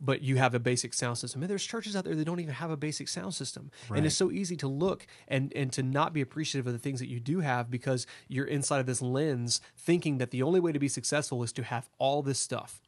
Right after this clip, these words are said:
Speaker 1: All of these things, all these
Speaker 2: Right.
Speaker 1: things are up here. Um, when in fact, there, there's success that comes from, from every place of ministry.
Speaker 2: Right.
Speaker 1: Um, i-, whatever you're doing for your church may be working really, really well. It may not be re-, reaching the same, uh, demographic, the same age group, or the same whatever that these larger churches are doing, but you're doing what you're doing, you're doing it well.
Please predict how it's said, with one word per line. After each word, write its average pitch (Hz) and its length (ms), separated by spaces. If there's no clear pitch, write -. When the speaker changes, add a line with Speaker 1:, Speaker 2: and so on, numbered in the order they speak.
Speaker 1:
All 139 240
of 143 100
these 135 200
things, 117 240
all 127 160
these 104 140
Speaker 2:
Right. 92 60
Speaker 1:
things 127 140
are 127 80
up 123 140
here. 123 180
Um, 120 340
when 135 160
in 127 80
fact, 143 460
there, 143 320
there's 151 200
success - 500
that 127 100
comes 131 280
from, 127 280
from 135 240
every 147 240
place 127 280
of 123 80
ministry. 120 500
Speaker 2:
Right. 110 160
Speaker 1:
Um, 120 440
i-, 143 100
whatever 156 340
you're 156 160
doing 147 280
for 135 120
your 139 140
church - 340
may 131 120
be 131 120
working 131 360
really, 143 240
really 135 200
well. 160 180
It 131 80
may 170 80
not 180 220
be 143 100
re-, 143 300
reaching 147 260
the 127 60
same, 143 360
uh, 123 160
demographic, 131 580
the 131 80
same 135 300
age 139 260
group, 135 220
or - 20
the 123 60
same 127 220
whatever 131 260
that 123 260
these 123 240
larger 131 240
churches 120 320
are 120 60
doing, 143 240
but 120 160
you're 170 100
doing 170 220
what 143 100
you're 135 100
doing, 127 220
you're 120 80
doing 120 200
it 120 100
well. 120 320